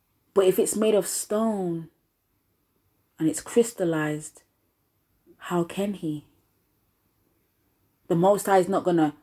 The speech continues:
force himself onto us. He will knock at the door, and it's up to us to answer or to act like we're not home. What's it gonna be?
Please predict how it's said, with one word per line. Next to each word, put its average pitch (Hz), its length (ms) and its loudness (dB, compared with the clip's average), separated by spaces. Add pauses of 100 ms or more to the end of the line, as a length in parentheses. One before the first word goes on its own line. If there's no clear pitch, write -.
(360)
force 170 420 2
himself 156 480 -2
onto 160 320 -4
us. 180 460 -8 (1120)
He 202 160 2
will 170 160 6
knock 160 240 2
at - 120 -4
the 165 100 -2
door, 220 420 0 (1400)
and 151 100 2
it's 143 180 0
up - 260 0
to 170 100 -8
us 185 520 -2
to - 180 -8
answer 175 540 -4 (1300)
or 170 100 -2
to 165 220 -6
act - 240 0
like 170 400 -2 (960)
we're 156 160 -2
not 156 200 2
home. 175 400 -4 (1800)
What's 160 220 -6
it 160 80 -2
gonna 165 240 2
be? 185 360 0